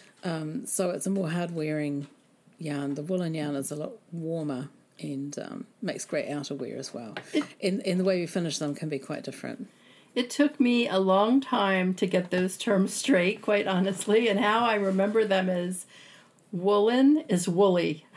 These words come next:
Speaker 2: <laughs> like fuzzy,
Speaker 1: <laughs>
Speaker 2: right? And,
Speaker 1: Yep.
Speaker 2: um, to produce the woolen yarn, it's a carded prep.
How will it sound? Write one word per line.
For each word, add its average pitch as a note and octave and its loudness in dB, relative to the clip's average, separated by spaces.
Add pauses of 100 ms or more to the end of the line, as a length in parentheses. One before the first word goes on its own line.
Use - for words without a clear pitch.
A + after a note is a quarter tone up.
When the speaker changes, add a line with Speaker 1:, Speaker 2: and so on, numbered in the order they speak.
(160)
Speaker 2:
<laughs> - -20
like F#3+ 4
fuzzy, A#3 6
Speaker 1:
<laughs> - -
Speaker 2:
right? G#3+ 6 (460)
And, G#3 6
Speaker 1:
Yep. - -4
Speaker 2:
um, F#3 2 (560)
to A#3 2
produce A#3+ 2
the B3+ 4
woolen G#3+ 6
yarn, G3 4
it's G3+ 0 (120)
a F#3 -4
carded G3 2 (500)
prep. - -2